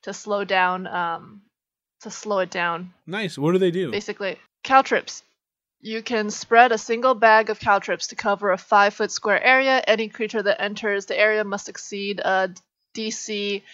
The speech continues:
Speaker 1: fifteen dexterity saving throw or stop moving and take one piercing damage. Until the
Speaker 2: Nice.
Speaker 1: creature regains at least one hit point, its walking speed is reduced by ten feet. A
Speaker 2: Jeez.
Speaker 1: creature moving through the area at half speed doesn't need to make the saving throw.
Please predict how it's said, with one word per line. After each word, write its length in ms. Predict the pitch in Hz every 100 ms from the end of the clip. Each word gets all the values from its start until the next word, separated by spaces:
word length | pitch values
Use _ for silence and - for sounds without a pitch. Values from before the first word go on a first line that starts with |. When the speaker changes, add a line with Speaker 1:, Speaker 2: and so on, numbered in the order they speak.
| - _
Speaker 1:
fifteen 540 | - 302 - 269 254
dexterity 460 | 214 - 226 214 190
saving 360 | - 247 240
throw 340 | - 247 240 233
or 140 | 170
stop 340 | - 220 214 185
moving 320 | 202 196 196
and 80 | 196
take 200 | 196 185
one 160 | 170 175
piercing 320 | 185 190 175
damage. 360 | 147 - - -
Until 300 | 196 226 233
the 100 | 240
Speaker 2:
Nice. 100 | -
Speaker 1:
creature 320 | 220 226 208
regains 460 | 185 196 190 196
at 140 | 196 170
least 280 | 196 202 -
one 160 | 185
hit 200 | 196 302
point, 300 | - 277 262 - - -
its 180 | 202 190
walking 300 | 214 208 208
speed 320 | - 208 196
is 100 | 185 196
reduced 420 | 180 202 202 -
by 120 | 180
ten 360 | 180 - 196 185
feet. 360 | - 180 - _ - -
A 40 | 98
Speaker 2:
Jeez. 40 | -
Speaker 1:
creature 280 | 240 233 233
moving 260 | 220 214
through 140 | 214 208
the 140 | -
area 260 | 214 220 196
at 60 |
half 280 | - 190 180
speed 520 | - - 240 240 226
doesn't 340 | 202 202 196 190
need 160 | 190
to 80 | 202
make 200 | 180 180
the 60 | 180
saving 320 | - - 190
throw. 280 | - -